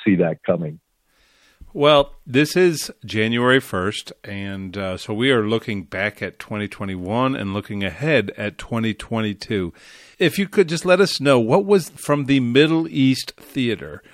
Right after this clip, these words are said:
Speaker 2: what was the most serious threat to the nation of Israel in twenty twenty-one? And looking ahead to twenty twenty-two, where are there challenges and obstacles for them as a nation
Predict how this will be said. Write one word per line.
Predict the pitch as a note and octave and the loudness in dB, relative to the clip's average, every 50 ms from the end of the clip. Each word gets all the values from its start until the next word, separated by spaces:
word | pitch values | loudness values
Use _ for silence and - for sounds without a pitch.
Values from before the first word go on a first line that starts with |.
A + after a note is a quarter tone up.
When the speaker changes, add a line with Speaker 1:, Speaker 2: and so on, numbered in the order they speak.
| _ _ _ - | _ _ _ 0
Speaker 2:
what | - C#3 E3+ - | 4 4 4 6
was | F3+ F3 E3+ C#3+ A2+ | 6 4 4 4 4
the | A2 C#3+ C#3+ | 2 2 4
most | C3+ B2 B2 B2 C3 B2 - - - - | 4 4 4 4 4 4 2 -4 -4 0
serious | B2+ A#2+ B2 C3+ C#3+ D3+ D#3 E3 E3+ - - | 2 2 4 4 4 4 4 2 2 0 -2
threat | - - A#2 A2+ A2 G#2+ G#2 A2 _ _ _ _ _ _ _ _ _ _ - | -6 -4 0 2 4 4 2 0 _ _ _ _ _ _ _ _ _ _ -14
to | - - B2 A#2 A2 A2 A2 G#2+ G#2 G#2 A2 | -8 -2 2 2 4 4 4 4 4 2 0
the | A#2 G#2 G#2+ | 0 0 0
nation | G#2 G2+ G#2 A2 A#2+ B2 - - C3+ | 2 4 6 6 4 4 4 2 2
of | B2 G#2+ G2 | 2 4 4
Israel | G#2+ G#2+ F#2+ E2 G2 G2+ G2 G2 G2 F#2+ G2+ G#2+ | 4 2 2 0 -2 0 0 2 2 2 0 -2
in | G2 G2+ G2 | -2 -4 -6
twenty | - - - G#2+ G2+ G2+ F#2+ | -6 -6 -4 -2 -2 -2 -4
twenty-one? | - - G#2+ G#2 G2 F#2+ F#2 F#2+ F#2+ F#2+ G2 G#2+ A#2+ - | -2 -2 0 0 0 0 0 0 0 0 0 -2 -2 -2
And | C3 B2 A#2+ A#2+ A#2+ | -2 0 2 2 4
looking | C3 D3+ D3 - D#3+ D3 C#3 C3 | 4 2 2 2 -2 -2 0 0
ahead | B2 A2+ G2+ - - C3 B2+ B2 A#2+ - | 0 0 -2 -2 2 2 2 2 0 -2
to | - A#2 G2+ | -4 -4 -4
twenty | - - B2+ B2 A#2+ A2 | -4 -4 -2 0 0 -2
twenty-two, | - - - A#2+ A2+ A2 G2+ - - - D3+ C3 A#2+ A2 - - - - - _ _ - | -2 -2 -2 0 0 0 -2 -4 -2 2 4 4 4 2 0 -6 -20 -20 -20 _ _ -8
where | - A#2 C3 D3 D#3 D#3+ D#3+ - | 0 4 4 6 6 6 4 2
are | - B2 A#2+ A#2+ | 2 2 2 2
there | A2+ B2 A#2+ A#2 A2+ | 4 4 4 4 2
challenges | - - A#2+ A#2+ A#2+ A#2+ A#2+ A#2+ A#2 A2 A#2+ B2 B2 A2+ G#2 - | 2 0 2 2 2 2 0 0 0 2 4 4 4 2 0 -4
and | - A#2+ A2+ A#2+ - | -4 -2 -4 -4 -4
obstacles | - G2+ A2 A2+ - - - A#2+ G#2+ - - A2+ A2 G#2+ - | -4 -2 -2 -2 -2 0 -4 -4 -4 -2 0 2 2 2 0
for | - A2+ | -2 -4
them | G#2 G2 G#2+ G#2+ G#2+ | -2 0 0 0 0
as | G#2 F#2+ F#2+ | 0 0 -2
a | G2+ | -2
nation | G2+ G2+ G#2+ G#2 - - A2+ G#2+ G2+ G#2 G#2+ G#2 | -2 0 0 -2 -2 -2 -2 -2 0 -2 -4 -6